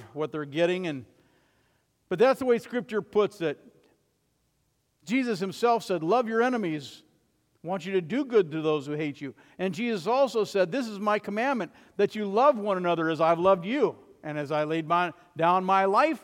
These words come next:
for you, love each other." Find a neighbor. Find someone to love. Reach out to them. Make a sacrifice. That's the way Scripture puts it.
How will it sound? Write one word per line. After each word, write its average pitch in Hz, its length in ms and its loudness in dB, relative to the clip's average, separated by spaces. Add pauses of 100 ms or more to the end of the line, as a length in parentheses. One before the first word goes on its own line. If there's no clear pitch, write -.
(160)
for 180 140 -2
you, 156 300 -4 (400)
love 156 420 4 (300)
each 165 340 -8 (320)
other." 151 300 -2 (560)
Find 202 240 2
a 190 60 0
neighbor. 175 360 -2 (300)
Find 220 260 4
someone 202 240 -4
to 190 80 -2
love. 156 340 0 (280)
Reach 226 320 -4
out 208 220 2
to 180 100 -6
them. 143 240 -2 (200)
Make 196 300 0
a 214 60 -2
sacrifice. - 1040 -8 (1800)
That's 214 140 -8
the 294 60 -10
way 233 80 -2
Scripture - 360 -10
puts 226 220 -6
it. - 120 -14